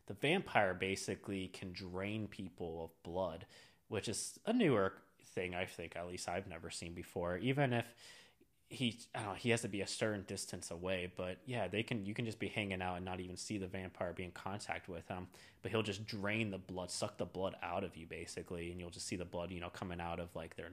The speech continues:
nose and eyes and just their bodies, basically. And that's the opening scene, is this older couple, and he's just kind of bleeding them dry,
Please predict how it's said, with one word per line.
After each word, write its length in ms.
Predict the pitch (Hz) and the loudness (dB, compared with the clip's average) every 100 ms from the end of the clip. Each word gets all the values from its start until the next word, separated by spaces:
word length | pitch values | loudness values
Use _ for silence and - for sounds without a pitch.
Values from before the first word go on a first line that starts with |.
| 95 | 0
nose 580 | 113 110 104 104 101 85 | 2 4 4 2 0 -4
and 100 | - - | -10 -4
eyes 600 | 104 101 95 101 101 98 - - - - - - | 0 2 2 2 0 -2 -10 -20 -20 -20 -16 -2
and 480 | 98 87 87 87 87 - _ _ _ _ - - | 0 2 0 -4 -8 -14 _ _ _ _ -12 -10
just 260 | - 101 - | -8 -8 -6
their 100 | 90 | -8
bodies, 480 | 90 90 104 98 92 | -4 0 2 0 -4
basically. 640 | 85 92 - 98 - 95 | -4 -2 -2 -2 -2 -2
And 80 | 92 | 2
that's 200 | 110 - | 2 2
the 100 | 120 | 0
opening 420 | - 120 143 98 | 2 0 2 0
scene, 240 | 98 - 95 | -2 -2 -2
is 100 | 87 | -4
this 140 | 90 - | -6 -2
older 240 | 101 87 | 0 0
couple, 500 | - 101 - 85 85 | 4 4 4 0 -2
and 80 | 82 | -4
he's 140 | 90 | -6
just 160 | 90 - | -8 -6
kind 180 | 117 110 | -4 -4
of 160 | 85 | -4
bleeding 400 | 92 101 123 92 | -6 -4 -2 -2
them 160 | 90 90 | -4 -4
dry, 480 | 92 92 98 92 | 0 4 6 4